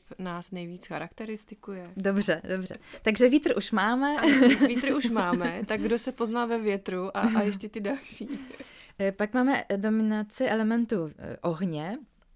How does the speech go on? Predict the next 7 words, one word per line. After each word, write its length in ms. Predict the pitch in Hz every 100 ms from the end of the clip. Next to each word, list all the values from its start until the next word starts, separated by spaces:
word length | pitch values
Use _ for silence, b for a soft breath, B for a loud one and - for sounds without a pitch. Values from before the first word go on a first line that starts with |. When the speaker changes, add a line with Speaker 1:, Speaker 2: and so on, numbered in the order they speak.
| _ _ _ _ - -
Speaker 2:
Tak 180 | 180 -
tady 300 | 180 180 196
bude 600 | 170 190 196 175 165 156 160 165
takový 280 | 160 - 180
temperament 680 | 185 170 185 185 170 143
cholerický, 580 | - 185 214 196 - 196
vybušnej, 800 | 175 175 208 - 220 196 180 175